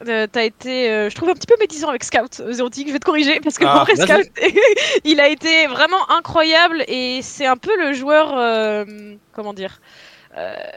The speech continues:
Speaker 1: c'est le joueur surprise, c'est-à-dire que c'est le joueur clutch. Euh, Flandre, il va toujours faire ce qu'on attend de lui,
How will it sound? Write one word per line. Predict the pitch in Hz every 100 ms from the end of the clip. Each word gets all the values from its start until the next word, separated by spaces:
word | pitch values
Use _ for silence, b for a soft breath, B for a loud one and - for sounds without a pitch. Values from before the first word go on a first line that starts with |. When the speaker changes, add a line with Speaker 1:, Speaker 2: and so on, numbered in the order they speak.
| 58 65
Speaker 1:
c'est | - 262
le | 262
joueur | 254 403
surprise, | 370 285 349
c'est-à-dire | 294 392
que | -
c'est | 285
le |
joueur | 247 254 -
clutch. | 285 247 - - -
Euh, | 202 202 202 202 - -
Flandre, | 320 349 339 254
il | 254
va |
toujours | 320 294 294
faire | 349
ce | -
qu'on | 262
attend | 233 240
de | 240
lui, | 240 254 311